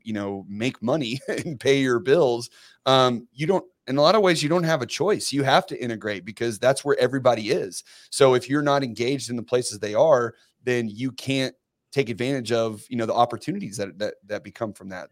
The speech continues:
And so it's, it's something where it's like this, "What do you do?" kind of a thing, because we don't wanna be forever mired in technology, but at the same time, you ha-, you don't have a choice. Like, you have to be in there or else you're gonna miss out.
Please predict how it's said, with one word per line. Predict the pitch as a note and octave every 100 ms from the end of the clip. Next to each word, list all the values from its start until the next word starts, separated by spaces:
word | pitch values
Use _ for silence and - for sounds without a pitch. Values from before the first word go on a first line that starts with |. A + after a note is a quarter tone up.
| -
And | G2+
so | - A#2 G#2 - _ -
it's, | C#3 - -
it's | C#3 -
something | F3 E3+
where | C#3+ C#3+
it's | D3
like | C#3
this, | C#3+ C3 - -
"What | B2 B2+
do | D3
you | D3
do?" | A2+ C#3+ F3+
kind | C3 B2
of | A2+
a |
thing, | G#2+ A#2 A#2
because | A2 A#2+ A2+ G#2+
we | A#2
don't | A#2 C#3+
wanna | C3+
be | A#2 A#2+ A2+ _ _ _
forever | - A#2+ C#3 C#3
mired | A2 A2+ G#2+
in | G#2+ G#2
technology, | G#2+ G#2 G#2 G#2+ A2+
but | A2+
at | -
the |
same | A2 A#2+ A2
time, | - C3 B2+ A#2+ -
you | G#2+ C3
ha-, | A2+ -
you | C3+
don't | E3+
have | D3+
a |
choice. | - D3+ D3 -
Like, | A2 C3
you |
have | A#2+ A#2 -
to | A#2
be | A2 G#2
in | C#3+
there | A#2+ G#2+
or | A2
else | A2 -
you're |
gonna | A2 G#2
miss | A2 -
out. | C3+